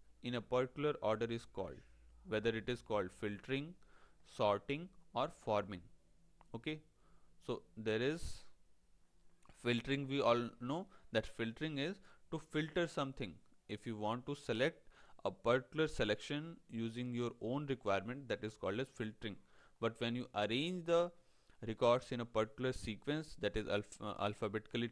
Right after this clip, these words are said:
may be arranging or decreasing order, ascending or de-, descending order. So all this is called as sorting.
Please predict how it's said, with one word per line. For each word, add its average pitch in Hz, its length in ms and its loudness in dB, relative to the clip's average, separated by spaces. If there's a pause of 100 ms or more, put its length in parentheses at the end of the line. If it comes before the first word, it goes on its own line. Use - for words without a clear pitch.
may 113 140 -2
be 117 360 -4
arranging 107 460 -4
or 110 80 0
decreasing 107 680 -6 (640)
order, 113 340 2
ascending 110 380 -4
or 107 60 -2
de-, 101 160 -4 (260)
descending 110 440 -4
order. 120 280 0 (300)
So - 100 -10
all 120 240 8
this 139 240 0
is 135 120 -4
called 104 280 2
as 165 180 0 (240)
sorting. 95 360 -2